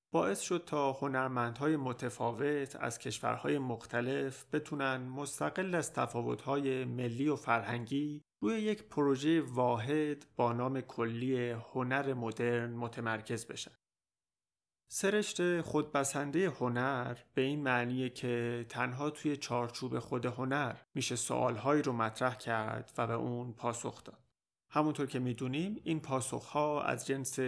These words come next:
تولید اثر هنری جدید بروز پیدا می‌کنه.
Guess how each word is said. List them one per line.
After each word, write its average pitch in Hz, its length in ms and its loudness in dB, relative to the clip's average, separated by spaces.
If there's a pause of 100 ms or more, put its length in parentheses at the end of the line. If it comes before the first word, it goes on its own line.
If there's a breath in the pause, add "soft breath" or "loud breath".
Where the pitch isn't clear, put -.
(120)
تولید 127 540 0
اثر 127 380 0
هنری 120 560 -4
جدید 120 640 -4
بروز 117 300 -4
پیدا 110 280 -6
می‌کنه. - 420 -14